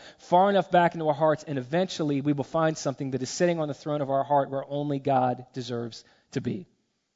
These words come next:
But obviously, simply identifying idols is not enough in and of itself. If the G I Joes have taught us nothing else, it's that knowing is only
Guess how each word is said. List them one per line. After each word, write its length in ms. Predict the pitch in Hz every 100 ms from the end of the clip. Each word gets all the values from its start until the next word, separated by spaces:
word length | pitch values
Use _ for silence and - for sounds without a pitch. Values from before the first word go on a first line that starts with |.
| _ _ _ _ _ _ _
But 120 | 160
obviously, 800 | 170 190 202 170 - 143 120 131 - _ _ _ -
simply 400 | - 214 202 190
identifying 840 | 165 165 190 185 190 175 170 156
idols 540 | 170 170 151 131 135 -
is 160 | 143 139
not 280 | 147 147 143
enough 440 | 139 135 - - -
in 100 | 139
and 120 | 139
of 80 | 131
itself. 480 | - 156 120 113
If 140 | 156 -
the 60 |
G 200 | 147 160
I 120 | 180 160
Joes 340 | 147 156 143
have 100 | 131
taught 220 | - 147
us 220 | 135 -
nothing 420 | 135 156 175 175 156
else, 440 | 127 104 - - _ _ _ _ _
it's 160 | 143 -
that 160 | 143
knowing 480 | 131 147 147 135 127
is 180 | 139 127 151
only 480 | 143 135 120 120